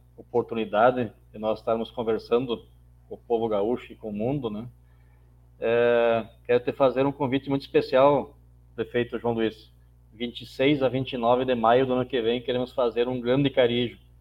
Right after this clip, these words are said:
né? Depois de dois, duas edições em função da pandemia, não foi possível. Possivelmente, eu acho que vai dar tudo certo, para o ano que vem nós vamos retomar de novo esse grande festival.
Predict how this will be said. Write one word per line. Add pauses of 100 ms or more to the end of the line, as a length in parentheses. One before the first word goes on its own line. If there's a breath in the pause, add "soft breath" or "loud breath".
(560)
né?
Depois
de
dois, (220)
duas
edições
em
função
da
pandemia, (340)
não
foi
possível. (800)
Possivelmente,
eu
acho
que
vai
dar
tudo
certo,
para
o
ano
que
vem
nós
vamos
retomar (760)
de
novo
esse
grande
festival.